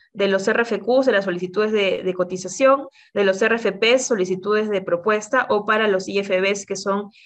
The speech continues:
las invitaciones a, a licitar. Entonces, como, como algunos ejemplos, podemos ver aquí el, el, el, el uso de estas, eh, herramientas como el R F Q, el R F I,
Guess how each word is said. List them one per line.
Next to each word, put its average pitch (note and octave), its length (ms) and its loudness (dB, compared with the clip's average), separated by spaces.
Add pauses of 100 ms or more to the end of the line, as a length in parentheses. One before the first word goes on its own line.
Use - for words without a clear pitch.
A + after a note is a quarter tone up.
las G3+ 180 -2
invitaciones G3 720 -2
a, F#3 320 2
a - 200 -4
licitar. F3 520 -6 (1800)
Entonces, G#3 680 0
como, G3 580 0
como G3+ 440 0
algunos A3+ 340 2
ejemplos, C4 500 0
podemos G#3 280 2
ver A3 120 0
aquí B3 420 -2 (760)
el, G3 500 0
el, F#3 520 0 (500)
el, G3+ 240 0
el A3 180 4
uso C4+ 580 4
de G3+ 200 2
estas, G#3+ 640 0
eh, F#3+ 340 -2
herramientas G3+ 440 0
como G3+ 180 -2
el F#3+ 100 2
R F#3+ 100 4
F F#3+ 220 -6
Q, G#3+ 180 2
el G3+ 140 2
R F#3+ 160 4
F G3+ 180 -4
I, A3+ 320 0